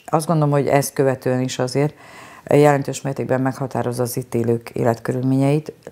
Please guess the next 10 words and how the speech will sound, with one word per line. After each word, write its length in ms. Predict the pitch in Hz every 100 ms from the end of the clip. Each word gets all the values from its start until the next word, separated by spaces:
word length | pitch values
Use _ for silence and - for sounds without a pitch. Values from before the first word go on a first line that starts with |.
| _
és 380 | 135 135 131 -
jelentős 480 | - 165 151 131 123
mértékben 420 | 139 131 127 127
meg 140 | 131 131
fogja 240 | - 123
határozni 480 | 127 127 127 123 127
a 100 | 123
közösség 560 | - 131 123 - 127 -
fejlődését. 840 | - 123 107 107 - - - - - - - - - - - - - -
Ö, 580 | 147 135 135 135 135 135